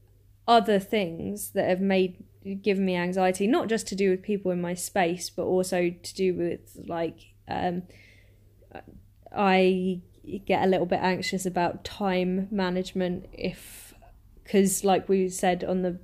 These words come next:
previous episode, you, uh, think of time as having loads of time, and I sort of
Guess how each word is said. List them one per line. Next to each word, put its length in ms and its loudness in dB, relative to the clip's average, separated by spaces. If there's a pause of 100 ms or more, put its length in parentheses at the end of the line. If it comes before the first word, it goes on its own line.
previous 420 0
episode, 460 -2
you, 400 2 (1080)
uh, 360 2 (1400)
think 300 2
of 140 2
time 480 2
as 300 0
having 280 -2
loads 320 4
of 80 -4
time, 320 -4
and 100 -4
I 120 -2
sort 340 -2
of 140 -6